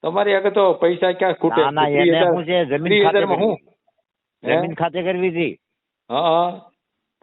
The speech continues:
Speaker 2: અને ઉસકે નામ કર દો.
Speaker 1: હમ, હમ.
Speaker 2: વનનાથ કે નામ ખા-, જમીન કર દો.
Speaker 1: હા.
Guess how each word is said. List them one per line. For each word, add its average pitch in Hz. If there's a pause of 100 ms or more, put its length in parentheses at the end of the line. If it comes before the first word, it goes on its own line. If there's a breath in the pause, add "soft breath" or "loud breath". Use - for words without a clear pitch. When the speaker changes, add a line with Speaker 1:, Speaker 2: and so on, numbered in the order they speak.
(460)
Speaker 2:
અને 139
ઉસકે 135
નામ 147
કર 131
દો. 147 (560)
Speaker 1:
હમ, 139 (260)
હમ. 139
Speaker 2:
વનનાથ 139
કે 147
નામ 139
ખા-, 131
જમીન 120
કર 127
દો. 160 (720)
Speaker 1:
હા. 160